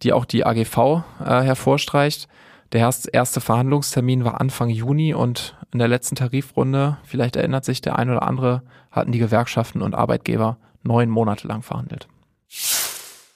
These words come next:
Kurz vermelden wollen wir noch, dass die Liechtensteinische Landesbank ihr Führungsteam für das Deutschlandgeschäft komplettiert hat. Und zwar leitet Dirk Gollitz seit dem ersten Juli den Düsseldorfer Standort der L L B.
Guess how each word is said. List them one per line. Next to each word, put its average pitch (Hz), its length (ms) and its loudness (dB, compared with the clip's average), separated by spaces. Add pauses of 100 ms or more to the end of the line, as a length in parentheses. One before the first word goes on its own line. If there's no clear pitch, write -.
(520)
Kurz - 260 0
vermelden 131 440 4
wollen 147 160 4
wir 139 80 4
noch, 131 160 2
dass 117 180 0
die 117 140 2
Liechtensteinische 117 720 2
Landesbank 135 680 2
ihr 127 140 2
Führungsteam 127 600 2
für - 100 0
das 110 240 0
Deutschlandgeschäft 135 760 2
komplettiert 123 580 2
hat. 127 200 2 (460)
Und 117 160 0
zwar 117 320 4
leitet 113 560 2
Dirk 113 180 2
Gollitz 151 560 2
seit 113 300 2
dem 113 180 4
ersten 113 400 2
Juli 131 260 4
den 110 200 2
Düsseldorfer 113 540 2
Standort 117 440 2
der - 140 2
L 110 80 2
L 107 100 4
B. 131 300 4